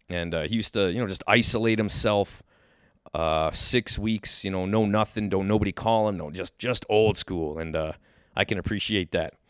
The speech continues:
So Marvis, <laughs> Marvelous Marvin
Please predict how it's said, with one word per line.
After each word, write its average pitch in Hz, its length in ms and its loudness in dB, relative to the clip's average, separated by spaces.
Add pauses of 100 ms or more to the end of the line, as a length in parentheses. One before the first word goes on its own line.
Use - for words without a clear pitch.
(460)
So - 140 -4
Marvis, 147 580 6 (540)
<laughs> - 1400 -4 (720)
Marvelous 131 1080 8
Marvin 95 760 12